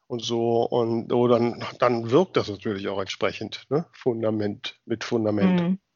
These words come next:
Speaker 2: Mhm. Ja, ich, ich finde auch immer allein schon, wenn man eine eigene U R L hat und nicht, äh, irgendwas at, äh, wie auch immer der Anbieter
Speaker 1: Ja.
Speaker 2: dann heißt,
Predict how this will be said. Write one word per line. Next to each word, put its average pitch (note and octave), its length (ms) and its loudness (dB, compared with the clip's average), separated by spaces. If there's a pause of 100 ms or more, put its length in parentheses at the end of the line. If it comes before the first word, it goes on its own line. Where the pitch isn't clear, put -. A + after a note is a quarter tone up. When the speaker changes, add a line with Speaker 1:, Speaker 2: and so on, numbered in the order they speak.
(160)
Speaker 2:
Mhm. G3 240 2 (400)
Ja, G#3 280 8
ich, - 200 -2
ich - 140 0
finde A#3 280 6
auch A#3 60 -12
immer A3+ 200 4
allein G3+ 380 6
schon, A3+ 240 -2
wenn G#3+ 140 6
man G#3+ 160 4
eine - 100 2
eigene G#3 360 2
U G3 80 4
R F3 140 6
L G#3+ 260 4
hat F#3+ 200 2
und G3 100 0
nicht, G#3+ 240 -2
äh, G3 320 6
irgendwas G#3+ 840 2
at, F#3+ 380 2
äh, - 60 0 (800)
wie G#3 140 2
auch G#3 100 0
immer G#3+ 240 4
der F3+ 560 4
Anbieter G3 400 2
Speaker 1:
Ja. - 0 -
Speaker 2:
dann F#3 240 2
heißt, F3+ 520 0